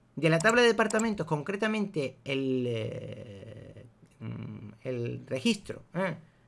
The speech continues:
Eh, o el, eh, el campo de nombre de departamento coincida con ventas. Y una vez que haya coincidido con ventas, hacemos que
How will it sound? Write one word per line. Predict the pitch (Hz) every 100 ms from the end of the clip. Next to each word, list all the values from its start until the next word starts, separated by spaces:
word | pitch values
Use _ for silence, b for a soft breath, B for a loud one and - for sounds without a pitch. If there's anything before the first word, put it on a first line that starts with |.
| b -
Eh, | 120
o | 117 120
el, | 123 120
eh, | 120 120 - -
el | 113
campo | 185 202 - - -
de | 131
nombre | 196 208
de | 208
departamento | 208 208 214 214 208
coincida | - 175 165 202 208 233
con | - 135
ventas. | 143 113 - - - _ B B B
Y | 220 233
una | 233 226 214
vez | 269 339 -
que | 208
haya | 214 269 277
coincidido | 226 214 196 190 208 262 -
con | 240 214
ventas, | 208 320 302 190 190 190 - _ _ _ _ _ _ _ _ _
hacemos | 165 165 269 269 208 208 208 _ _ _ _ _ _ _ _ -
que | 262 214